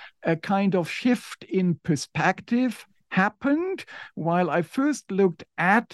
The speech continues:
Mumbai or Bombay through Parsi glasses, later on, uh, the city itself became more, uh, foregrounded. Uh, and, uh, yeah, so, um, uh, I, uh, started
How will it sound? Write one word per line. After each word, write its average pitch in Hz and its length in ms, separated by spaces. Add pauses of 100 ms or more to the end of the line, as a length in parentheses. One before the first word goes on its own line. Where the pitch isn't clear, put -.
Mumbai 190 800
or 170 220
Bombay 170 560
through 202 400
Parsi 170 680
glasses, 226 800 (380)
later 233 420
on, 214 420
uh, 196 320
the 175 200
city 285 380
itself 175 960
became 160 640
more, 175 560 (280)
uh, 151 320 (160)
foregrounded. 196 1040 (400)
Uh, 160 440
and, 170 460 (100)
uh, 170 420
yeah, 202 280
so, 196 400
um, 190 440 (460)
uh, 165 320
I, 175 420
uh, 170 240
started 233 840